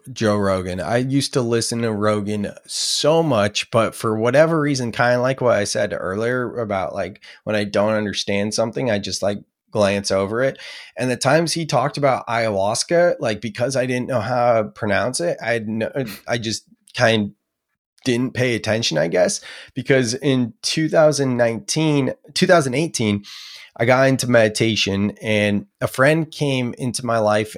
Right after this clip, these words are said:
and it's kinda like the movie Limitless with Bradley Cooper, when, like, this random guy comes into his life and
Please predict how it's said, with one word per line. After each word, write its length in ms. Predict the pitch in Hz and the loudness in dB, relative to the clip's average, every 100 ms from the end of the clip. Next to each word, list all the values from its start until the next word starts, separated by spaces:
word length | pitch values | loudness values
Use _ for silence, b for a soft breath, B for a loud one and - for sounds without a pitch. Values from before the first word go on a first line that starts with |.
| - | -10
and 460 | 120 107 104 104 107 | -2 0 2 0 -2
it's 160 | - | -4
kinda 220 | - 135 131 | 0 2 2
like 180 | 127 | -2
the 60 | 117 | -2
movie 320 | 113 117 110 | -2 0 0
Limitless 760 | 101 107 113 98 - 110 107 113 | 0 0 -2 -4 -6 -4 -2 -4
with 220 | 98 - | -6 -4
Bradley 380 | 98 104 107 101 | -4 -2 -4 -8
Cooper, 440 | - 127 117 95 | -4 -2 -2 -2
when, 220 | 104 101 | 0 0
like, 180 | 101 101 | -2 -4
this 220 | 104 - | -4 -2
random 320 | 107 104 107 | 0 0 0
guy 240 | 104 101 101 | 0 0 0
comes 240 | 110 101 | -2 -2
into 240 | 104 98 107 | -2 0 -2
his 180 | 98 | 0
life 380 | 113 151 143 135 | 4 6 6 2
and 180 | 110 | -2